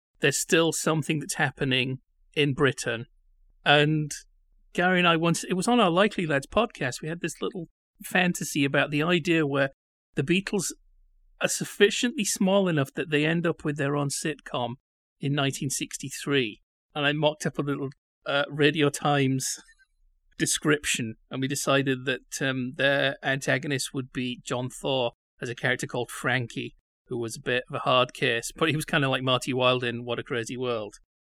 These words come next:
He was always causing trouble for them 'cause he hated them. And so October sixty-three, when this film is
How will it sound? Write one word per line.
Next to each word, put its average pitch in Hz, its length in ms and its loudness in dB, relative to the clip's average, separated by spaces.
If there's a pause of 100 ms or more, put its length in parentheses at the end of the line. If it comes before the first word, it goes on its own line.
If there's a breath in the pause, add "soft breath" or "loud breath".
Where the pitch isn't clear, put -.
(380)
He - 100 -4
was 135 100 -2
always 135 140 0
causing 135 340 -2
trouble 123 380 0
for - 120 -8
them 123 140 -6
'cause 127 140 -8
he 131 100 -8
hated 127 460 -4
them. 110 220 -12 (680)
And 175 120 2
so 196 240 4 (440)
October 208 420 6
sixty-three, 233 540 2
when 160 340 6
this - 460 2 (340)
film 147 640 2 (440)
is 139 480 2